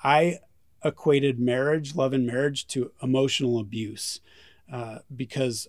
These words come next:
I could never think rationally. I always had to think emotionally, which is awful. <laughs> I, I mean, I think some people enjoy thinking emotionally, but I found myself in, in,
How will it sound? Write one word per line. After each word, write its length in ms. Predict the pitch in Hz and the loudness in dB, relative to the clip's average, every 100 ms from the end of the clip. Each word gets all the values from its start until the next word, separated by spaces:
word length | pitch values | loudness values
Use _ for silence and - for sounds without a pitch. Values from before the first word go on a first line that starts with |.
| _ | _
I 120 | 131 123 | -4 -2
could 160 | 143 | 0
never 420 | 135 143 147 139 | 2 4 4 2
think 320 | - - 143 - | 0 0 0 0
rationally. 720 | 127 120 120 - 117 98 95 | 0 2 0 -2 -6 -8 -8
I 140 | 101 | -8
always 240 | 117 127 - | -4 -4 -4
had 160 | 127 | -6
to 60 | 117 | -8
think 480 | - - 131 120 - - _ _ | -8 -2 -2 -2 -12 -20 _ _
emotionally, 920 | 123 120 120 127 - 120 107 110 - _ _ _ - | -4 -2 0 0 -4 -6 -8 -10 -16 _ _ _ -2
which 500 | 143 135 - - - _ _ _ _ _ _ _ _ | 0 2 0 -4 -8 _ _ _ _ _ _ _ _
is 160 | 165 170 | 0 0
awful. 640 | 143 143 - 139 98 - | 0 0 0 -2 -4 -14
<laughs> 880 | - - - - - - - - - | -12 -10 -8 -12 -16 -18 -18 -18 -4
I, 160 | 139 147 - | -2 -2 0
I 60 | 151 | 2
mean, 140 | 156 | 4
I 80 | 147 | 2
think 200 | 160 151 | 2 0
some 260 | 160 156 | 2 2
people 380 | 160 175 165 147 | 2 -2 -2 -2
enjoy 520 | 135 123 123 131 143 | -2 0 0 4 4
thinking 400 | 143 180 147 160 | 2 -2 -2 -2
emotionally, 640 | 151 147 147 147 160 160 156 | 0 0 0 -2 -2 -2 -2
but 280 | 139 127 - _ _ _ | 0 -2 -4 _ _ _
I 80 | 131 | -6
found 260 | - 160 151 | 2 2 2
myself 520 | 143 - 139 120 - | 0 0 0 -2 -4
in, 280 | 120 117 - | -6 -6 -8
in, 380 | 131 120 110 - | -4 -4 -6 -10